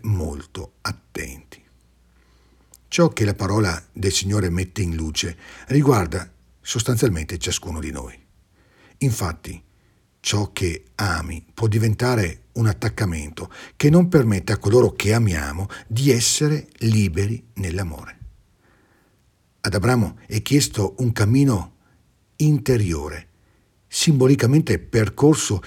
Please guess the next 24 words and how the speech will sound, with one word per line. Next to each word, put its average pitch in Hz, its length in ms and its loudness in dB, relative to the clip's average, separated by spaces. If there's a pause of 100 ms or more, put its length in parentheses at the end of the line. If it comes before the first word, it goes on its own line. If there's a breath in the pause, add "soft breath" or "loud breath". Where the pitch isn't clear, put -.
(100)
in 127 120 -4
quella 127 340 2
penosa 120 1080 0
e 117 160 -2
pensosa 104 960 -2
salita 113 640 -4
verso 87 640 -8
il 117 160 0
monte 80 420 -4
Moria, 73 400 -12 (720 loud breath)
che - 140 4
diventa 104 640 4
una 117 240 4
vera 110 720 2
ascensione 92 760 -4 (280 loud breath)
verso 131 360 4
il 117 60 2
luogo 139 380 6
di 98 100 -2
una 117 340 0 (200)
profonda 170 880 2
e 104 260 -4
duratura 98 840 -4 (220)
liberazione. 90 840 -6